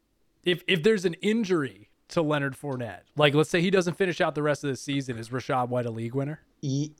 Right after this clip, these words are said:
Speaker 2: I, he could be, yeah. I mean, he could. I wouldn't say he'll win it on his own, make maybe, like, fifteen to twenty points a game, fantasy-wise, uh, maybe more. I don't think he's as good a running back as Leonard Fournette right now, but, uh, definitely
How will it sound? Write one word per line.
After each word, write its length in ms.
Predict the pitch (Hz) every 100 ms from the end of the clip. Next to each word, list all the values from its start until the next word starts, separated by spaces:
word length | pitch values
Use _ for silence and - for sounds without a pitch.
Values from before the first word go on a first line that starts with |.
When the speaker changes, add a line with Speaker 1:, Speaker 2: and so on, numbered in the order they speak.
| _
Speaker 2:
I, 280 | 127 147 143 -
he 260 | - 131 151 _ _ _ _
could 440 | - - 143 151 147
be, 320 | 180 208 196
yeah. 300 | - 151 190 185 _ -
I 60 |
mean, 200 | 139 135
he 80 | 127
could. 220 | - 165
I 140 | 120 139
wouldn't 260 | 151 147
say 260 | 139 139 131
he'll 160 | 131 131
win 180 | 131
it 100 | 131
on 80 | 123
his 120 | 117 117
own, 220 | 123 135
make 200 | 117 110
maybe, 280 | 117 113 120
like, 180 | 110 110
fifteen 380 | 127 113 117 117
to 60 |
twenty 260 | 113 120 113
points 280 | 117 113 113
a 40 |
game, 380 | 110 113 135 147 _ _ - _ _
fantasy-wise, 840 | - 123 127 147 143 151 175 -
uh, 220 | 110 110 107
maybe 360 | 113 113 113 - -
more. 340 | 117 117 135
I 60 | 135
don't 180 | 123 123
think 120 | 127
he's 140 | 113 113
as 120 | 110
good 220 | - 110
a 40 | 113
running 320 | 117 113 113
back 260 | 110 104 110
as 160 | 101
Leonard 260 | 104 104 101
Fournette 300 | - 98 101
right 280 | 101 98 87
now, 480 | 90 90 92 127 139 _ _ _ _ _ -
but, 360 | 120 104 - _
uh, 280 | - 110 101
definitely 520 | 104 127 117 127 117